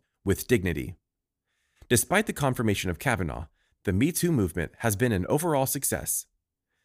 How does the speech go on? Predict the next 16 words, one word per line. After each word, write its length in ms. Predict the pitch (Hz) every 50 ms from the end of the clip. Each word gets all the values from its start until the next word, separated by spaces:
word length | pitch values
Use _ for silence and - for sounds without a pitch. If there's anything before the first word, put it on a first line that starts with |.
| _ _ _ -
Victims 400 | 95 147 160 - 208 202 175 131
of 100 | 110 -
abuse 380 | 95 82 - 127 107 - -
continue 400 | - - 113 101 - 156 175 196
to 80 | 156 120
speak 320 | - - - 135 135 -
out 180 | 107 92 - -
against 380 | 95 85 92 82 - - - -
sexual 340 | 165 165 - - 113 98 90
misconduct, 580 | 87 85 - - 143 127 104 82 - 60 - _ -
and 180 | 107 104 90 -
perpetrators 640 | - 214 - 196 - - 101 78 76 78 78 73
are 80 | 87 90
becoming 340 | 95 98 - 117 104 95
held 180 | 90 92 95 87
accountable 640 | 92 - - 160 160 151 - 82 78 67 - 101